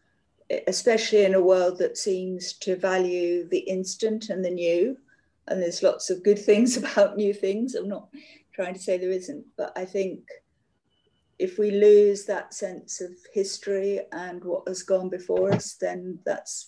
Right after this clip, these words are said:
very dangerous. So and gratitude in itself is a really powerful thing. I think, you know, we've, we've got a world that's full of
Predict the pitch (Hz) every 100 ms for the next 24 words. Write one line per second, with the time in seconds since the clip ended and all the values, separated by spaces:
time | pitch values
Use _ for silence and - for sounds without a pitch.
0 | 175 180 - _ _ 202 233 - - 185
1 | 185 185 185 _ _ _ _ _ _ _
2 | _ 208 196 214 233 - 208 214 190 180
3 | - - 220 175 - - 185 185 190 180
4 | 185 180 180 180 196 185 180 185 - 185
5 | 185 185 202 214 269 285 - 175 190 202
6 | - - - _ _ _ _ - 190 190
7 | 196 196 - 196 185 196 190 185 196 180
8 | 170 165 - - 202 185 175